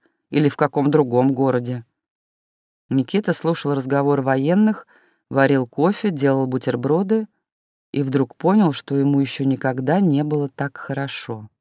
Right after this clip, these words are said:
От тёплого дерева старого сруба шёл сладковатый запах, в соседнем дворе драл глотку петух, на букетике полевых цветов, что примостились на столе,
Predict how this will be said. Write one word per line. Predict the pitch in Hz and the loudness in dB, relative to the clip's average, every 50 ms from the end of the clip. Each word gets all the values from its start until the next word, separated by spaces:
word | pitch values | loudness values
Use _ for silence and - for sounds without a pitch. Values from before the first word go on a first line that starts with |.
| _ _ _ _ _ _ _ _ _ _ _ _ _ _ _ _ | _ _ _ _ _ _ _ _ _ _ _ _ _ _ _ _
От | - 120 - | -6 -6 -4
тёплого | - - 180 180 - 156 160 151 156 | 2 2 2 2 2 0 0 2 2
дерева | 151 139 170 170 156 156 143 | 0 2 2 2 2 2 0
старого | 143 - - 151 147 143 143 135 139 | -2 -2 0 2 2 2 2 0 -2
сруба | 139 - - 165 190 226 202 156 139 123 120 - _ _ _ _ _ _ _ _ | -4 -4 -4 -4 -2 -2 -2 -2 -4 -6 -8 -12 _ _ _ _ _ _ _ _
шёл | - - - 160 151 147 | -10 -2 0 2 2 2
сладковатый | - - - 147 139 - - 143 135 143 139 135 - 143 135 | 0 -2 -4 -4 -2 0 0 0 0 0 -2 -2 -2 -4 -2
запах, | 127 151 165 190 196 - 185 - - - _ _ _ _ _ _ | 0 2 2 2 2 -2 -8 -10 -10 -16 _ _ _ _ _ _
в | - | -4
соседнем | - 151 139 - 208 202 196 185 165 | -2 -2 0 2 2 4 4 4 4
дворе | 143 151 165 175 185 202 | 4 2 2 2 2 2
драл | 180 156 147 143 135 139 | 2 2 2 4 2 2
глотку | 127 135 139 131 - - 135 123 | 0 -2 -2 -2 -2 -6 -10 -6
петух, | - 131 120 - - 165 185 214 - - - _ _ _ _ _ _ _ _ _ _ | -6 -8 -8 -6 -6 -6 -4 -4 -6 -10 -18 _ _ _ _ _ _ _ _ _ _
на | 139 139 | -2 0
букетике | 135 151 - - 185 156 - - - 143 | 0 -2 0 0 0 0 0 -4 -10 -6
полевых | - 147 143 143 139 143 - | -4 -2 0 2 0 0 -2
цветов, | - - - 131 127 - - 175 214 - | -2 -4 -6 -6 -4 0 0 0 0 0
что | - - 196 | -4 -6 -6
примостились | - - 180 175 175 175 - - - 180 165 165 - - | -4 -2 2 2 2 2 2 0 -2 -2 -2 -2 -2 -4
на | 160 | -4
столе, | 147 - - 156 156 160 151 156 151 151 | -4 -2 -2 -2 -2 0 0 0 -2 -2